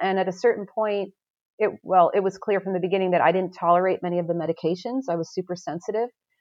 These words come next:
So I was like, "Okay, well, how do I manage my life with the, with the pain and with, eh, with other things?" And then I just started doing research,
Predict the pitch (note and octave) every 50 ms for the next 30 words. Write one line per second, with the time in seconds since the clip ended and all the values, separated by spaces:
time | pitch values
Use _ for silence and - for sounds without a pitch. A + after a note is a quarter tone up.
0 | _ _ _ _ - - A3+ G#3+ G3+ G3 G3 F#3+ G3 - - - F3+ F#3 F#3 G3
1 | F#3+ F#3+ F#3+ F#3+ F#3 - - F#3+ - G3+ E3 E3+ D#3+ E3+ F3 F3 F#3 F#3 F#3 G#3
2 | G3+ G3 F#3 F3 F3+ F3+ F#3 F#3 F#3 F#3 F3+ - - - F3 F3+ F3 E3 F3+ G#3
3 | F3+ D3+ E3+ G#3 - _ _ _ _ _ _ _ _ _ _ _ _ F3+ F#3+ F#3
4 | F#3 F#3 G3 F#3+ E3+ - F#3+ F#3 F3+ F#3 G#3 F#3+ - G#3+ F3+ E3+ D#3+ E3 F#3 G3+
5 | G#3 F#3+ _ _ _ _ _ _ - F3 F3 F3 F3 F3 F3 F3 F3+ E3+ E3+ -
6 | _ _ _ F#3 F#3 G3+ G3 G3+ - _ _ _ _ F3 F3 F#3 G3 F3+ F3+ F#3
7 | - F#3+ G3 F3+ F#3 F3 F#3 F3 E3+ F3 F#3+ G3+ A#3 G3+ B2+ C#3+ D3+ - - -
8 | F3 F3+ E3+ F3 F3 F3 F3+ E3+ D#3+ F3 D#3+ - - F3 D#3+ E3 D#3 C#3 D#3+ D#3
9 | D#3 D3 C#3+ F3 F#3 F3+ F3+ F3 C#3 C#3 - - -